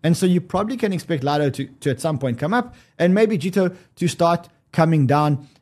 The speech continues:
And, and that's how the market is, is pricing it. The main thing to remember is the difference between the old coin, old narrative and the old coin,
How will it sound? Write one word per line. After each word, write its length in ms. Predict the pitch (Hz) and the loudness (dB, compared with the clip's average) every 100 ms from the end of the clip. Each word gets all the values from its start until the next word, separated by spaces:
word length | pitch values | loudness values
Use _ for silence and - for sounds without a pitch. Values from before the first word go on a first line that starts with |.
| _ | _
And, 280 | 139 139 135 | 0 0 0
and 140 | 139 143 | 0 0
that's 160 | 160 | 0
how 140 | 160 143 | -2 0
the 100 | 127 | 0
market 420 | 127 135 123 - | -2 -2 -4 -2
is, 200 | 127 117 | -4 -2
is 360 | 127 123 127 120 | -6 -4 -4 -4
pricing 400 | 139 123 120 107 | -4 -4 -4 -6
it. 180 | - - _ _ _ _ _ _ - | -10 -20 _ _ _ _ _ _ -2
The 120 | 156 | 4
main 240 | 180 226 233 | 4 4 4
thing 180 | 214 | 2
to 120 | - 180 | 2 0
remember 360 | 151 180 156 | 0 0 0
is 220 | 127 117 - | 0 -2 -4
the 140 | 131 | -2
difference 360 | 151 165 175 - | 0 0 -2 -2
between 520 | 143 - 143 131 - 139 | -4 0 0 0 -6 -6
the 100 | - | 2
old 220 | 196 214 | 4 4
coin, 220 | 196 180 | 2 0
old 240 | 151 180 160 | 2 0 2
narrative 440 | 160 151 156 135 - | 0 0 -2 -2 -2
and 160 | 143 139 | 2 4
the 200 | 139 - | 2 0
old 360 | 156 160 160 - | 2 4 2 0
coin, 500 | 160 156 151 143 | 0 2 2 0